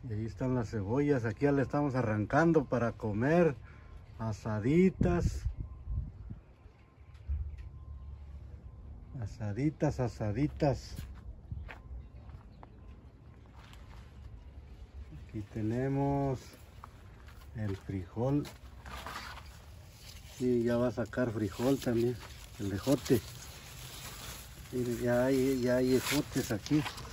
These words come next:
Todo esto se sembró para que se ocupa aquí en la casa. Aquí tenemos epazote, cilantro, cebolla, lechuga.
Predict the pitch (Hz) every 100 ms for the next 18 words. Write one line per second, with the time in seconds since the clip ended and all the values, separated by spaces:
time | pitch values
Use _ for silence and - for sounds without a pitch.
0 | - - - - - - 165 170 - 139
1 | 123 104 110 101 117 156 143 139 113 -
2 | 104 - - - - - - - - -
3 | - - 110 - 143 139 135 - 147 156
4 | 127 - 139 156 - 143 127 - - -
5 | - - - - - - 127 110 135 120
6 | 135 131 143 135 120 110 - 101 95 -
7 | 120 143 151 151 151 147 - 107 92 95
8 | 110 143 147 147 139 139 123 - 98 95
9 | 90 143 156 156 147 143 139 107 101 98
10 | - 143 156 160 156 156 147